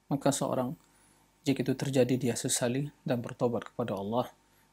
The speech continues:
dan memperbanyak untuk istighfar, memohon keampunan bagi orang tuanya atau saudaranya atau anaknya yang mungkin dia lalai di waktu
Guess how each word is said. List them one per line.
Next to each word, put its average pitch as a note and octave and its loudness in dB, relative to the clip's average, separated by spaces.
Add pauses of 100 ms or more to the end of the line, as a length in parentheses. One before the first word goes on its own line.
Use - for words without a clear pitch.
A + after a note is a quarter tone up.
(120)
dan A#2+ 0 (320)
memperbanyak C3 2
untuk B2+ -6
istighfar, B2+ 0
memohon C#3 4
keampunan B2 0 (640)
bagi A#2+ -6
orang A2 -8
tuanya C3+ 4
atau - -8
saudaranya A2+ -2
atau A2+ -8
anaknya B2+ -4
yang B2 -2
mungkin C#3 0
dia C3 2
lalai C#3+ 10
di B2 0
waktu A2 2